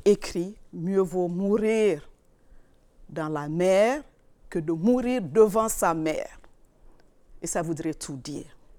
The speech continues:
J'ai parlé à des dames, avec leurs enfants, pour comprendre pourquoi elles s'engagent dans des pistes dans lesquelles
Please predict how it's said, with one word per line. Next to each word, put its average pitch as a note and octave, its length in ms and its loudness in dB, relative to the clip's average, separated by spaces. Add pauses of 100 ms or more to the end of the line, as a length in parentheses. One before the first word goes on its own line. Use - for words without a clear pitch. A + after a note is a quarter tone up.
(300)
J'ai B3 180 -4
parlé C4+ 540 -4
à D#3 100 -8
des C#3 160 -10
dames, C3 300 -14 (1000)
avec F#3+ 280 4
leurs D#4 260 2
enfants, - 460 -4
pour - 240 -6
comprendre E4 760 -6
pourquoi C#4+ 680 -8 (960)
elles A3+ 160 2
s'engagent C4+ 840 -4
dans G3+ 280 -4
des F#3 200 0
pistes - 800 -4 (1400)
dans E3+ 200 -8
lesquelles C4 560 -6